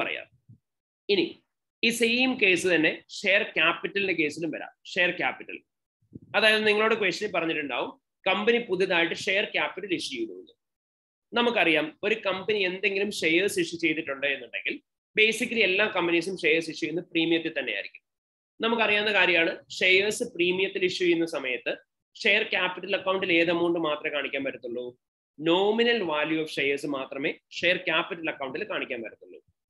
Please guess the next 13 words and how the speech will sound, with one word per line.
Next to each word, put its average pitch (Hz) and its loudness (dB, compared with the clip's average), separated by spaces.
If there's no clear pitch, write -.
ബാക്കി 170 0
എത്രയാണോ 214 0
എമൗണ്ട് 165 -6
വന്നേക്കുന്നത് 131 -6
അത് 156 -2
മൊത്തം 151 -4
നമ്മുടെ 160 0
ഷെയർ 165 2
പ്രീമിയം 185 2
അക്കൗണ്ടിലാണ് 139 -4
കാണിക്കേണ്ടത്. - -10
ഇവിടെ 160 0
ഉണ്ടാവുന്ന 165 0